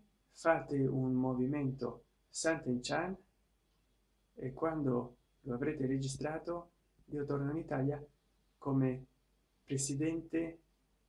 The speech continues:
anzi no, segretario generale del movimento. Ecco, quello potrà essere il mio contributo alla politica italiana. Per il momento magari starò occupato a filmare dei video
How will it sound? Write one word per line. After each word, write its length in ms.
anzi 340
no, 300
segretario 640
generale 600
del 160
movimento. 720
Ecco, 260
quello 260
potrà 300
essere 280
il 60
mio 120
contributo 480
alla 140
politica 420
italiana. 640
Per 120
il 100
momento 580
magari 360
starò 300
occupato 680
a 280
filmare 400
dei 120
video 440